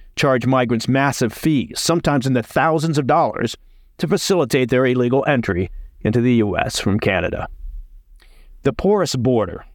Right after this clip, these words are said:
both north and south, of course, over the past three years, has been a financial windfall for cartels and criminal elements involved in human and narcotics trafficking. Not to mention the national security concerns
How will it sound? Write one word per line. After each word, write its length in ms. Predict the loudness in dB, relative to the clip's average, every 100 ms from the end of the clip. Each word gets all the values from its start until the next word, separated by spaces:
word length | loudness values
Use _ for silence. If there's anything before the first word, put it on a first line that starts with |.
| -8
both 400 | -2 2 2 0
north 400 | 0 2 2 0 0
and 240 | 0 0
south, 380 | 0 0 0 -4
of 100 | -4
course, 380 | -4 -4 -8 -10 -16 _ -2
over 180 | 0 2
the 100 | 0
past 420 | 0 0 0 -4 -6
three 240 | 0 2
years, 460 | 2 0 0 -4 -10 -14 _ _ -2
has 120 | -2
been 120 | 2 0
a 80 |
financial 640 | 0 0 2 2 0 0 0
windfall 680 | 0 0 0 0 -2 -4 -8
for 140 | -4
cartels 640 | 0 0 0 0 2 0 0
and 160 | -2 -2 -20 -6
criminal 380 | 0 2 2 2
elements 400 | 2 2 0 0
involved 320 | 0 2 2
in 120 | 0
human 440 | 0 0 0 0 -2 -4 -20 -6
and 120 | -2
narcotics 520 | 0 0 0 0 -2
trafficking. 640 | -2 0 0 -2 -2 -4 -8 -14 -20 -20 -20 -8
Not 300 | -2 0 2
to 80 | 0
mention 480 | 2 0 0 -4 -6 -8 -20 -14 -4
the 80 | 0
national 440 | 2 0 0 -2
security 460 | -2 -2 0 0 0
concerns 640 | -2 -2 -4 -4 -6 -6